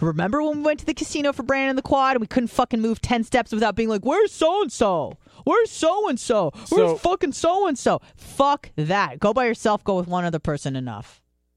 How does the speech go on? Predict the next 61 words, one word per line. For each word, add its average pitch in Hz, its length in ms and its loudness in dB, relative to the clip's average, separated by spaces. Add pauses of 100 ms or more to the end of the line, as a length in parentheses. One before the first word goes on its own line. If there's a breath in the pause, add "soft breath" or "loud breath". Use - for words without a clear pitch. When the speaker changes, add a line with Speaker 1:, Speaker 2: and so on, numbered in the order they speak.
(920)
Speaker 1:
No? 214 180 -10 (320)
Okay. - 180 -14 (140)
Go - 60 -20
ahead. - 120 -20 (100)
Sorry. - 260 -20
Speaker 2:
Uh, 180 180 4 (100)
um, 147 220 -2
uh, 139 260 0
it's, 151 160 -4
sometimes 214 400 0
it's 143 120 -4
fun 120 240 -2
to 117 80 -4
go 117 140 0
with 110 100 -2
a 110 40 -4
group. 120 260 -4 (280)
Um, 127 400 -4 (680)
but 180 220 2
there 185 120 2
was 175 180 0
a, 147 100 0 (100)
a, 147 280 2 (120)
a 147 60 0
guy 135 420 2
that, 123 280 -2
so 180 160 2
it 180 60 0
was 165 140 -2
really, 190 260 0 (420)
like, 131 160 -2
the, 123 180 0
the 117 140 0
mud 135 240 2
gets 139 140 -4
pretty 131 180 0
deep 120 220 -2
out 139 160 -4
there, 151 260 -2 (160)
and 135 100 0
not 131 220 0
every 135 200 0
machine's 127 360 0
the 117 80 -8
same, 170 340 0
and 131 80 0
some 135 240 0
are 127 40 -2
better 127 260 2
at 127 80 -2
going 123 240 2
in 117 80 0
deep 123 260 -2
mud 127 280 0
than 120 100 0
not, 123 300 -2
so 123 160 -6
some 123 240 -4
people 123 260 -6
get 117 140 -6
stuck. 127 320 -2